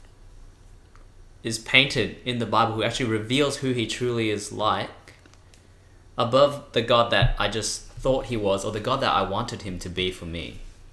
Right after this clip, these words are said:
So as I read the Bible, God's Spirit would reveal more of himself as Father, as, as Son as well to me. And my own misconceptions and assumptions that I had about God, they were slowly getting pushed out.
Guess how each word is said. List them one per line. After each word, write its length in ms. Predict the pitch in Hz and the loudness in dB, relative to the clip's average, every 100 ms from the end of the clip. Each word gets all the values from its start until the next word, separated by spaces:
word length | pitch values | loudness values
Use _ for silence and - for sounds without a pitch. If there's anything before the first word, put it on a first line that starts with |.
| - - - - - - - - - - - - - - | -20 -20 -20 -20 -20 -20 -20 -20 -20 -20 -20 -20 -20 -10
So 380 | - 110 110 - | 0 2 2 0
as 140 | 123 | 2
I 100 | 120 | 4
read 200 | 117 143 | 6 4
the 80 | 131 | 4
Bible, 580 | 117 110 110 107 101 - - | 4 4 4 0 -2 -6 -8
God's 260 | 113 113 117 | 0 0 0
Spirit 340 | - 117 107 | -2 0 0
would 220 | 104 101 - | -2 -4 -6
reveal 520 | 110 104 98 113 131 120 | -10 -8 -2 -2 0 -2
more 320 | 110 110 110 | -2 -2 0
of 240 | 104 - - | -4 -8 -14
himself 500 | - 107 - 143 98 | -12 -8 -2 -2 -2
as 140 | 92 - | -6 -6
Father, 400 | - 104 104 104 | 0 2 4 2
as, 380 | 101 - - - | 0 -4 -8 -8
as 160 | 101 92 | -6 -4
Son 320 | - 107 104 | -2 -2 -2
as 160 | 95 98 | -6 -4
well 180 | 98 | -4
to 160 | 95 - | -4 -8
me. 320 | 98 85 - - - - - - - - - - - - - | -8 -8 -10 -18 -20 -20 -20 -20 -20 -20 -20 -20 -20 -16 -6
And 180 | 104 | -2
my 260 | 107 110 113 | 2 4 4
own 180 | 117 110 | 2 0
misconceptions 920 | 110 - 104 98 113 - 107 101 101 | -4 -4 -4 -2 -2 -2 -6 -6 -6
and 200 | 92 82 - - | -8 -10 -16 -10
assumptions 520 | 120 110 107 113 101 | -4 -4 -4 -6 -4
that 100 | 90 | -4
I 100 | 90 | -4
had 220 | 95 95 | -4 -4
about 320 | 92 90 - | -2 -4 -4
God, 320 | 92 92 87 - - - - - | -4 -2 -4 -8 -10 -10 -10 -10
they 60 | 95 | -8
were 80 | |
slowly 300 | 92 127 127 | -4 0 2
getting 280 | 135 131 123 | 0 -2 -4
pushed 340 | 120 113 - 101 | -4 -6 -6 -6
out. 220 | 90 | -6